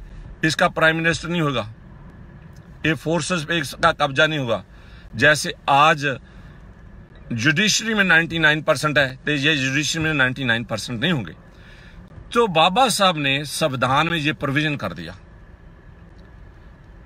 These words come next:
पर जब साइमन कमीशन आया, तो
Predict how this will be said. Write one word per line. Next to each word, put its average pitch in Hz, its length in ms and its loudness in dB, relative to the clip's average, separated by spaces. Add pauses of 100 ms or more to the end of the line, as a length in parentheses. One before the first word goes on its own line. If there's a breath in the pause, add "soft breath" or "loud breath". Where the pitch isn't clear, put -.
(160)
पर 120 140 -2
जब 120 220 0
साइमन 160 360 0
कमीशन 175 420 -4 (100)
आया, 143 380 4 (840 loud breath)
तो 208 360 0